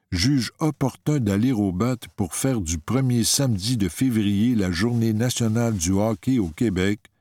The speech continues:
un sport déjà adulé, absolument pas en péril et qui ne souffre d'aucun manque de financement,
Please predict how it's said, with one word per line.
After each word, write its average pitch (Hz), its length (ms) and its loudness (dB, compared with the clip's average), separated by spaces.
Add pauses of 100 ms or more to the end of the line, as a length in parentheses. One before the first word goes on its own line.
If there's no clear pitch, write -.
(580)
un 123 180 2
sport 120 460 0
déjà 98 500 0
adulé, 92 580 0 (200)
absolument 127 920 0 (120)
pas 127 160 0 (180)
en 95 160 0
péril 101 540 0 (340)
et 113 140 0
qui 151 160 -2
ne 131 160 2
souffre 135 480 0
d'aucun 123 580 -2
manque 117 460 0
de 85 180 -2
financement, 98 800 -2